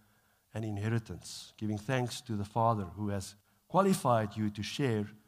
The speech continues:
in the inheritance of the saints in light. When, uh, when my dad passed away, uh, a bit more than three years ago, shortly before we came here,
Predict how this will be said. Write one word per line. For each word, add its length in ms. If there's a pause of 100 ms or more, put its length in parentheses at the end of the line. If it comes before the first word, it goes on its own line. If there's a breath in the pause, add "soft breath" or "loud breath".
(320 soft breath)
in 140
the 140
inheritance 840 (360 soft breath)
of 160
the 100
saints 360
in 100
light. 200 (2500 soft breath)
When, 260
uh, 200
when 180
my 120
dad 360
passed 300
away, 420 (220)
uh, 40
a 160 (440)
bit 140
more 140
than 100
three 200
years 240
ago, 380 (400)
shortly 300
before 280
we 100
came 300
here, 400